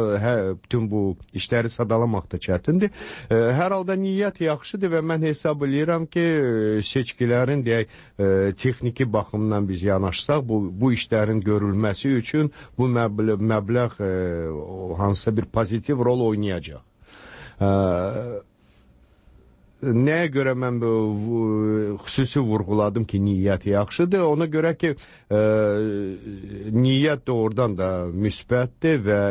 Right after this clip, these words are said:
işin, e, xeyrinə sərf edilə bilər bu məbləğ. Lakin ümumi götürəndə mə-, he-, seçkilərin taleyinə, seçkilərin nəticələrinə mən hesab eləyirəm ki,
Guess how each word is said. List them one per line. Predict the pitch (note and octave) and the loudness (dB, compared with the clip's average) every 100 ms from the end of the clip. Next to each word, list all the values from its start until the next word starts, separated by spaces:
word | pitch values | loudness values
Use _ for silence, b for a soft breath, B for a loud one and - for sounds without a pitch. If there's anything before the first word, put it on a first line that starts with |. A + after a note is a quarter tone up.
| F#2 | 0
işin, | G#2 - A2+ | -2 -2 0
e, | G#2+ G2+ G2+ G2 F#2+ F#2+ | 0 2 0 0 -2 -4
xeyrinə | - A2+ G2+ G#2 A2+ G#2+ F2+ B | -2 0 0 0 0 0 -2 B
sərf | - - B2 - | -10 -2 -2 0
edilə | G#2 F#2+ G2+ G#2 | -6 -2 -2 0
bilər | A#2+ C3+ C#3+ | 2 0 0
bu | D3+ D3 | 0 0
məbləğ. | C3+ C3+ C3 C#3 C#3+ - B B | 2 2 0 0 -2 -4 B B
Lakin | B2+ D#3+ D#3 D3 | -2 0 -4 -6
ümumi | E3+ D#3 D3+ E3+ F#3+ | 0 2 2 0 -2
götürəndə | G3+ C#3+ G#2 F#2+ F2+ F2+ F2 B B A2+ | -2 -2 -2 -2 -2 -4 -6 B B 0
mə-, | B2+ B2+ A#2+ A#2 A2+ A2+ G#2 | 2 2 2 2 2 2 2
he-, | B2+ A#2+ A#2 A2 | 0 0 -2 -4
seçkilərin | - B2 - B2 A#2+ A#2 A#2+ A2+ | -2 -2 -2 0 2 2 0 -2
taleyinə, | - A2+ G#2+ G2+ G2 F#2 G2 F#2 | -2 0 0 0 0 0 0 -2
seçkilərin | - G2+ - G2+ G2+ G#2 G#2 G#2 | -2 -4 -2 0 2 2 2 2
nəticələrinə | F#2+ G#2+ F#2 G2+ F#2+ F#2 A#2 D3+ E3 B B - | 0 -2 0 2 4 2 2 0 -2 B B 0
mən | D3 C#3+ | 2 2
hesab | C3+ - C3 A#2+ | 0 0 0 2
eləyirəm | A#2 C3+ C3+ B2 | 2 2 0 -2
ki, | D3+ C#3+ | 0 -2